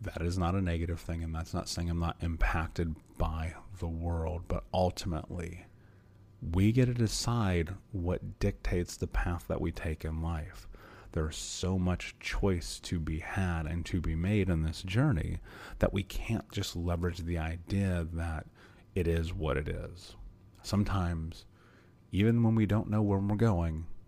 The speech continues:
we have to take that first step towards this idea of what we want and who we want to be. And so I'll leave you with this as we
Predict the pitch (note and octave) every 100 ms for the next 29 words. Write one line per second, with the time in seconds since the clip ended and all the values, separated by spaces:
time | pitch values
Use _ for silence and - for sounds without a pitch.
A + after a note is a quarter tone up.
0 | - - E2+ - F2+ - F2+ - F2+ -
1 | E2+ - - F2 - - E2+ - - F#2
2 | F2+ E2+ - E2+ E2 E2 D#2+ F2 E2+ E2
3 | E2 E2 E2+ - - - - F#2 F2+ E2+
4 | D#2+ D2+ - - E2 E2+ - - - -
5 | - - - - - - - - - -
6 | - - - - F#2+ - F#2+ F#2 F2 -
7 | - G#2+ A#2+ G#2+ G2+ E2 - E2 D#2 -
8 | E2 F2 E2